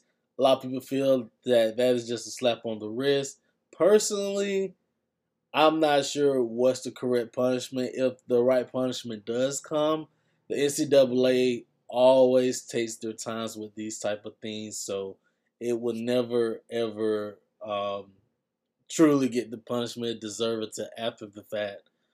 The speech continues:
Until then, you know, you have to roll with the marbles and let things play out. Of course, we will see that soon because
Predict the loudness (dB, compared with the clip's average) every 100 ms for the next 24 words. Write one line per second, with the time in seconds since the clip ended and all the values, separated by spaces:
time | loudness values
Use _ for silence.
0 | _ _ -10 2 8 10 8 2 0 0
1 | 0 -2 0 0 0 -2 -4 -4 -6 -2
2 | -2 -2 -6 -12 -6 -4 -4 -6 -8 -8
3 | -12 -16 -10 -8 -10 -14 _ _ _ _
4 | 2 6 6 4 -4 -4 -4 -4 -2 2
5 | 4 4 2 -4 _ _ -8 -2 4 6
6 | 6 2 -6 -2 4 6 6 2 0 2
7 | 4 4 4 -2 -2 -2 -4 -4 0 2
8 | 2 -4 -6